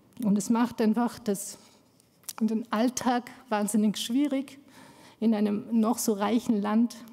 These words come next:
Ja, wir sind in Wohlstand hier, wir wissen es zu schätzen, aber wir können es nicht genießen. Was würde es über uns sagen,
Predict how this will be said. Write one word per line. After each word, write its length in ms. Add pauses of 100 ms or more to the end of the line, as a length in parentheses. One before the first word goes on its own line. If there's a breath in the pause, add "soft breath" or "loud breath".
(440)
Ja, 180
wir 100
sind 280
in 220
Wohlstand 560
hier, 340 (380)
wir 140
wissen 220
es 120
zu 120
schätzen, 600 (480 loud breath)
aber 260
wir 80
können 320
es 140
nicht 220
genießen. 500 (1500 soft breath)
Was 380
würde 160
es 180
über 220
uns 240
sagen, 540